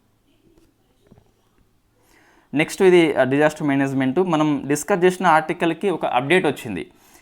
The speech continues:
బెరిల్ హరికేన్, ఇదంతా మనం ఇంతకుముందు ఎప్పుడో డిస్కస్ చేసినాం. Only ఈ ఒక్క పాయింట్ నేను ఇక్కడ యాడ్ చేసిన. ఈ పాయింట్ ఏంటి అంటే, కేటగిరీ ఫైవ్ అనేది, ఆ, అంటే దాని యొక్క తీవ్రత బట్టి తుఫాను కేటగిరీ ఫైవ్గా వర్గీకరణ చేయడం జరిగింది.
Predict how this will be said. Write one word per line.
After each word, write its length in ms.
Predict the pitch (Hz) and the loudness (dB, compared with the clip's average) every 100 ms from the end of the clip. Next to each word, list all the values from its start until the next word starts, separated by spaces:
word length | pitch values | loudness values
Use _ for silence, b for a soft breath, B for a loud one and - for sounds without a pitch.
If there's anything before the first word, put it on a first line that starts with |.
| b b 123 | b b -4
బెరిల్ 480 | 131 165 214 226 - | 2 4 4 2 -4
హరికేన్, 580 | - - 156 165 165 110 - | -6 -2 0 2 2 2 -2
ఇదంతా 300 | 147 160 185 | -2 -2 0
మనం 240 | 190 190 180 | 0 0 0
ఇంతకుముందు 420 | 160 180 180 170 | 0 0 0 0
ఎప్పుడో 260 | 165 175 | 0 -2
డిస్కస్ 320 | 151 - 165 139 | -2 -4 -6 -4
చేసినాం. 360 | 139 143 85 - _ _ _ - | -6 -6 -10 -12 _ _ _ -2
Only 360 | 147 185 196 165 | 0 2 2 2
ఈ 40 | |
ఒక్క 220 | 151 147 | 0 0
పాయింట్ 260 | 185 175 175 | 0 0 0
నేను 80 | 170 | -2
ఇక్కడ 200 | 160 - - _ _ - | -4 -6 -10 _ _ -2
యాడ్ 160 | 123 120 | 0 0
చేసిన. 340 | 107 - 80 - - | -2 -6 -14 -12 -10
ఈ 80 | |
పాయింట్ 300 | 135 139 160 | -2 0 0
ఏంటి 220 | 165 156 135 | -2 -4 -4
అంటే, 340 | 113 175 254 b b b b _ | -4 -6 -8 b b b b _
కేటగిరీ 600 | 160 170 185 190 202 190 | 0 2 0 0 0 -2
ఫైవ్ 540 | 190 - 175 185 208 | -6 -6 2 2 2
అనేది, 500 | 175 175 170 139 135 b b b _ | 0 -4 -4 -4 -8 b b b _
ఆ, 80 | 120 | -8
అంటే 260 | 120 147 170 | -6 -4 -4
దాని 200 | 143 147 | -4 -4
యొక్క 200 | 147 165 | -6 -4
తీవ్రత 320 | 175 196 190 | -2 -2 -4
బట్టి 300 | 156 156 165 | -4 -8 -8
తుఫాను 440 | 147 139 156 160 | -12 -10 -8 -8
కేటగిరీ 600 | 160 147 143 165 156 160 | -6 -4 -4 -4 -8 -8
ఫైవ్గా 600 | 151 - 156 165 190 196 - | -12 -8 -6 -4 -6 -6 -6
వర్గీకరణ 540 | 127 135 143 135 127 123 | -6 -4 -4 -4 -6 -8
చేయడం 220 | 127 123 120 | -6 -6 -4
జరిగింది. 480 | 117 131 151 202 | -4 -2 -2 -2